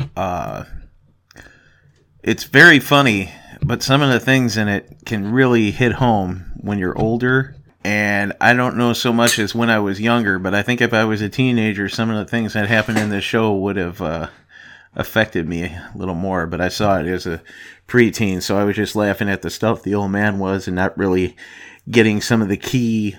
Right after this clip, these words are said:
elements of the show, which I can't really discuss very much of because, uh, if I did, it would ruin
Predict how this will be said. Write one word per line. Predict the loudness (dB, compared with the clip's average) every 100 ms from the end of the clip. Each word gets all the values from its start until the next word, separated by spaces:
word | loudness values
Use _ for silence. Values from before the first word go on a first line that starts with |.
| _ -20 -20 -20 -20 -8
elements | -2 0 0 -2 -4
of | -4
the |
show, | -4 0 0 0 -4 -10 -6
which | -4
I | -2
can't | 0 -2 0
really | 0 -2
discuss | -4 -4 0 0 0
very | -4 -2
much | -2 -4 -4
of | -4 -4
because, | -8 -2 -2 -2 -4
uh, | -6 -4 -6 -8 -14 _ _ _ -20 -20 _ _ _ -8
if | -4
I | -2
did, | 2 4 4 4 0 -4 -20 _ _ _ _ _ _
it | -4
would | -2 2
ruin | 2 2 0